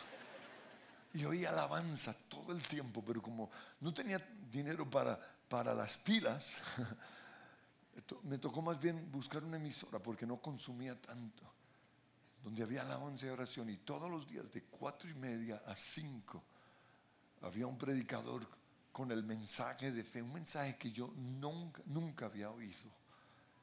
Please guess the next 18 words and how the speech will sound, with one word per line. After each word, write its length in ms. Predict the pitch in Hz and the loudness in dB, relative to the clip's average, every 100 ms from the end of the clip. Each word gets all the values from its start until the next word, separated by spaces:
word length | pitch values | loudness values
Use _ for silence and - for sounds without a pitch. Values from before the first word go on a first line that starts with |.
| - - - | -20 -20 -10
Cuatro 580 | - - 131 - 165 - - - - - - - - - | -6 -2 -2 -4 -10 -10 -14 -20 -20 -20 -20 -20 -18 -6
o 80 | 107 | 0
cinco 440 | - 180 160 165 | 0 0 -2 -4
meses 440 | 143 131 117 107 | -2 -2 -4 -4
oyendo 500 | 104 98 110 107 104 - | -6 -6 -8 -10 -12 -12
eso, 260 | - - - - - - - - - - - - | -12 -14 -14 -20 -20 -20 -20 -20 -20 -20 -20 -10
oyendo 520 | 98 98 123 110 107 - - - - - | -6 0 0 0 -6 -6 -14 -20 -20 -6
la 140 | 95 95 | -4 -2
palabra 420 | 98 95 101 104 | 0 0 0 -2
de 140 | 95 | -4
Dios. 200 | 98 104 | -6 -8
Pero 200 | - 139 | -4 -2
saben 260 | 120 160 170 | -2 -4 -2
que 120 | 143 | -2
tristemente 720 | 117 156 151 170 147 143 123 117 | -2 -2 -2 -2 -2 -2 0 0
muchos 540 | 123 165 - 185 143 | 2 2 2 -2 0
de 140 | 147 | 0
los 320 | 127 127 - | 2 2 -2